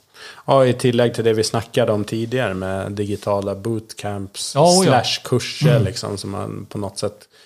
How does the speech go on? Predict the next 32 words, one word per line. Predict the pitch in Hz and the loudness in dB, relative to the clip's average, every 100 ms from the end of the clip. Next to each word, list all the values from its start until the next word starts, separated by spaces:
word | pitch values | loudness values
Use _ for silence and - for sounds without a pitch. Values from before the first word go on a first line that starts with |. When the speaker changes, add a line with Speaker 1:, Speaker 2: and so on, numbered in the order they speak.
| _ | _
Speaker 1:
och | - | -6
det | 113 | 2
är | |
ju | 127 | 2
sånt | 143 110 101 | 4 2 0
som | 101 | -4
görs | 101 123 180 160 - - - | 0 2 4 4 2 -4 -10
idag, | 98 104 104 101 113 131 139 - 151 | -10 -2 2 4 4 2 -4 -8 -8
men | 107 101 | -4 -4
fysiskt, | - 165 175 - 95 95 - | 0 2 2 2 0 -2 -2
det | |
är | |
så | 107 110 | 0 0
här, | |
men | 101 107 107 101 104 - _ _ _ _ _ - - | -2 -2 -2 -4 -8 -16 _ _ _ _ _ -20 -20
digitalt | - 113 110 107 - 151 135 | -20 -8 -2 0 2 2 0
så | |
går | 104 117 123 | 0 2 4
den | 101 | 2
ju | 95 95 98 95 - | 0 0 -2 -6 -12
att | 107 | -6
skala | - - 101 117 | -4 0 0 0
upp | 131 - - | -2 -6 -6
Speaker 2:
Ja, | 131 160 185 | 2 4 4
Speaker 1:
och, | 156 | 4
Speaker 2:
precis. | 143 165 120 | 0 0 -2
Speaker 1:
och | 101 | -2
dra | 101 | -4
ner | 107 123 107 101 95 _ _ | -2 -2 -2 -6 -10 _ _
personalkostnaden, | 107 - 110 107 95 - 147 - 104 95 98 113 | -8 -2 0 0 0 -2 -2 -4 -6 -6 -8 -6
så | - | -8
att, | - - | -10 -16